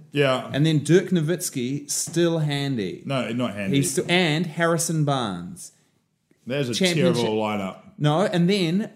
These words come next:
Speaker 2: rookie, uh, veterans. So they've got some good young guys. Then they got veterans, J J Barea and, uh,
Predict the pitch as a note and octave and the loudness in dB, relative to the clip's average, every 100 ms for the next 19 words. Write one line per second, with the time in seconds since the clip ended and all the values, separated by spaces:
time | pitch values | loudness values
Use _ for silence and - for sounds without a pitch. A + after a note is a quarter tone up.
0 | - C3+ G#3 G#3 - D#3+ D#3 D3+ - - | -2 2 2 2 -2 2 2 2 -2 -8
1 | C#3+ F#3 G3 E3+ A2 C3+ G#3 F3 E3+ F3+ | 0 2 4 2 2 0 -2 2 2 2
2 | F#3 F3 D#3 F3+ D#3+ D#3+ E3 A#2+ G#2+ D3+ | 2 0 0 0 0 0 0 0 0 -2
3 | F3 - _ - C#3 D3+ D3 B2+ C3+ D3 | -6 -10 _ -6 0 2 2 2 2 2
4 | C#3 C3 C3+ G#2+ C#3 C#3+ C#3 C3+ B2+ A#2+ | 2 0 -2 0 0 2 2 0 0 0
5 | A#2 A#2+ A#2+ A#2 A#2 - _ _ - G#2+ | 0 2 2 0 -2 -8 _ _ -2 0
6 | G#2+ G#2+ G#2+ G#2 G#2 G2+ | 0 0 0 0 0 -4